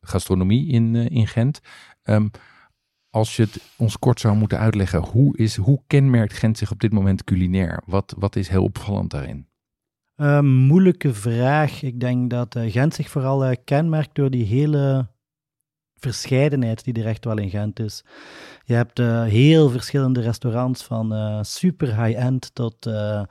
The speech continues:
Speaker 2: ja, de meest gewone klassieke, klassieke zaken. Eh, heel wat, eh,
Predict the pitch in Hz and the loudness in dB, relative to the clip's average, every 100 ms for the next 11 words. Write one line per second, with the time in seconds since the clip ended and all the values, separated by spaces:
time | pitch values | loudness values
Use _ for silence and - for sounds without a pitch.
0 | - - - - 101 104 101 101 107 - | -14 -20 -20 -14 -10 -8 -6 -6 -6 -8
1 | 110 104 104 110 101 - - 156 143 139 | -6 -6 -4 -6 -6 -6 -2 0 0 -2
2 | 131 - 151 170 135 143 156 - 156 135 | -4 -2 -2 -2 0 0 0 -2 -6 -4
3 | 135 123 120 117 117 151 151 135 131 127 | -6 -4 -4 0 2 4 4 4 2 -2
4 | 131 123 120 117 | -4 -4 -2 -2